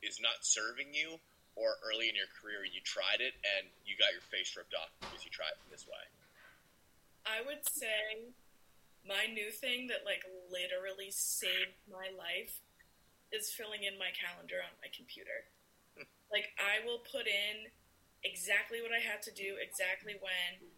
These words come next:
Speaker 2: I can do to-do lists on there that way, so it's, like, filling it in.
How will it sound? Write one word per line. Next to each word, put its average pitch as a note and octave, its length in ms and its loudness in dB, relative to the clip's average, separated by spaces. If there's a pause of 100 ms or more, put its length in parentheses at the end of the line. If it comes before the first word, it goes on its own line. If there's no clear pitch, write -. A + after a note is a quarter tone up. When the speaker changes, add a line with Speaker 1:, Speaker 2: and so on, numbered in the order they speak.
(140)
Speaker 2:
I G3+ 100 4
can A3+ 80 -8
do G#3 160 -10
to-do A3 400 -6
lists B3+ 400 -2
on A#3+ 300 -6
there A#3+ 220 -2
that A#3 280 0
way, A#3+ 300 -8
so A3 100 -6
it's, G3+ 160 -4
like, F#3 240 -2
filling G#3 320 -10
it G3 80 -2
in. F#3+ 160 -6